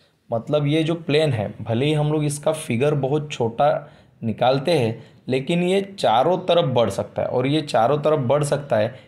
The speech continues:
ये दिखाने के लिए हम लोग ये जो एरो हेड्स है, उनका उपयोग करते हैं। However, arrows are often omitted for the sake of convenience।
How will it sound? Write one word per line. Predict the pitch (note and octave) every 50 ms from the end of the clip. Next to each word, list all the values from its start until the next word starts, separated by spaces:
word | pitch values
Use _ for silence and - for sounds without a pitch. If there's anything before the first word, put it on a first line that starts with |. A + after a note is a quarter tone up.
| _ _ _ -
ये | C3 D3 E3
दिखाने | D#3 B2+ A#2 - - A2+ G#2 G2+ G2+ G2
के | G2+ G#2+
लिए | G#2 G#2 G#2+
हम | G#2 G2+ G2+ G2+
लोग | A#2+ D3 E3+ E3+ C#3+
ये | C3+ D3+ D3+
जो | D3 D#3 - - -
एरो | A2 A2 A2+ C#3+ D#3 D3+
हेड्स | C3+ C3 A#2+ A2+ - - -
है, | A2+ C#3 - - - - - - _ _ -
उनका | A2+ A2 G#2 G2+ G2+ - B2+ C#3 -
उपयोग | - - G#2+ G2 - A2+ G#2+ A#2+ D3 F3 - - - - -
करते | - - F#2 F#2 - - D3 F#3+ A3 B3 A#3+ - - _ _ _ -
हैं। | - F#2+ F2+ E2 - - _ - -
However, | C#3 E3 E3 - E3+ E3+ F3 F3 F3 F#3 - - - -
arrows | C#3+ A#2 B2 D3 E3 E3+ - - D3
are | D3 D3+ D3 -
often | A#2+ A#2 A2+ - D#3 D#3 D#3+ -
omitted | B2+ A#2 A#2+ B2+ C3 B2+ D3 D3+ D#3 D3 D3 - - - _ _ _ _ -
for | A#2+ A#2 A2+
the | A#2 B2 A#2+ -
sake | C3+ B2+ C#3 C#3 -
of | C#3 C#3+ C#3+ - -
convenience। | G#2+ G2+ G2 F#2+ G2+ G2+ - - - -